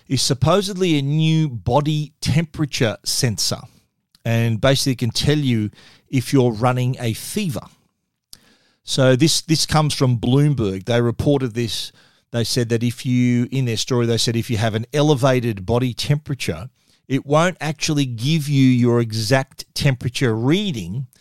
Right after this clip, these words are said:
Instead, it will provide a notification that you've got an elevated temperature, that you should use a th-, a thermometer or see a doctor about that.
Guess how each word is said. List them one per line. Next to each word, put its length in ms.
Instead, 600
it 100
will 140
provide 560
a 40
notification 840
that 120
you've 140
got 160
an 120
elevated 440
temperature, 540
that 180
you 140
should 240
use 260
a 60
th-, 180
a 100
thermometer 680
or 180
see 360
a 40
doctor 540
about 300
that. 180